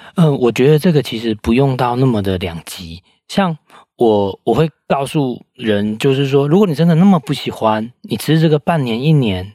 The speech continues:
你去做你喜欢的事情，如果有成功了，你就继续做。如果真的觉得说，“哎，好像差了那么一点点”，你再回来做你不喜欢能赚钱的事情也不迟啊。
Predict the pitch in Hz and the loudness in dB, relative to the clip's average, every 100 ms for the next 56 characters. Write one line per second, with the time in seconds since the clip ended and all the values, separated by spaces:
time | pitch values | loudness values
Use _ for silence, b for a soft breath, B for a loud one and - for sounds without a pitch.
0 | _ - 104 151 180 139 117 113 117 110 | _ -10 -6 -2 0 0 -2 -4 -2 -4
1 | - 120 - 95 95 - 160 147 110 110 | -4 -8 -8 -10 -10 -2 2 2 0 -4
2 | 113 120 107 92 110 107 104 95 98 95 | -4 -4 -4 -6 -6 -4 -6 -4 -6 -4
3 | 147 160 147 151 143 123 117 110 139 165 | -2 0 0 0 0 -2 -4 -4 -6 -2
4 | 190 - 131 190 - - 180 160 175 175 | -2 0 0 0 -2 -2 0 2 2 2
5 | 151 127 127 - b 113 170 165 143 131 | 2 0 -2 -4 b -10 -6 -2 -2 0
6 | 160 131 98 127 - 110 113 107 131 143 | 0 -2 -2 -4 -4 -4 -2 -2 -4 -4
7 | 110 101 127 - 95 90 117 - 87 85 | -6 -10 -12 -10 -12 -10 -12 -10 -10 -10